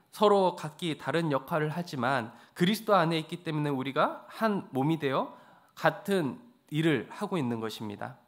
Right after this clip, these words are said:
이것이 얼마나 축복된 일입니까?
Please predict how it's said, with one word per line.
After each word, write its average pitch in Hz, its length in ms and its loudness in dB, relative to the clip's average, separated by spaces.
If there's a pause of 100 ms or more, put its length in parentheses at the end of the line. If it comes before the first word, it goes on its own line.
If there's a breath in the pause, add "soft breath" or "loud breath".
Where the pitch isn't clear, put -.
(840 soft breath)
이것이 240 300 2
얼마나 165 600 6
축복된 151 720 -8
일입니까? 127 760 -6